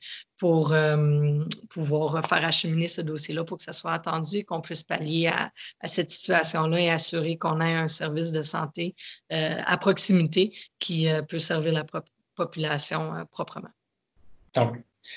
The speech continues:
Speaker 2: vous dites que vous êtes, euh, très impliqué dans ce comité-là. Est-ce qu'il y a eu du, des progrès? Est-ce que, je sais qu'il devait avoir une rencontre avec la ministre Proulx, peut-être avec la ministre McCann aussi. Là, ça a tout
Speaker 1: En
Speaker 2: été
Speaker 1: fait, ce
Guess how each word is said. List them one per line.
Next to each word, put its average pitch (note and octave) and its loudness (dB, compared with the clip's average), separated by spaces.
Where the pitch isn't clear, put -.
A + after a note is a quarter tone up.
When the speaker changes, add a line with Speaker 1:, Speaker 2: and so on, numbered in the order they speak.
Speaker 2:
vous A#2+ 0
dites C3 8
que A#2+ 0
vous A#2 4
êtes, - 4
euh, A#2 8
très C#3 6
impliqué C3 0
dans C3+ 2
ce A#2+ -4
comité-là. B2 4
Est-ce - 0
qu'il - -4
y A2+ 4
a A2+ 2
eu B2+ -2
du, A2+ -4
des A2+ 4
progrès? B2 2
Est-ce G3+ 4
que, B2 6
je - -2
sais E3 -2
qu'il - -2
devait A#2+ 4
avoir B2 6
une B2+ 0
rencontre C3 2
avec A#2 -2
la A2+ -2
ministre A2 -4
Proulx, F#3 4
peut-être B2+ 2
avec A#2 4
la B2 2
ministre A2+ -2
McCann D#3+ 2
aussi. F3+ 2
Là, C#3+ 6
ça - 2
a A#2+ 6
tout D#3 0
Speaker 1:
En G#3 8
Speaker 2:
été F3 6
Speaker 1:
fait, A3+ 4
ce - -18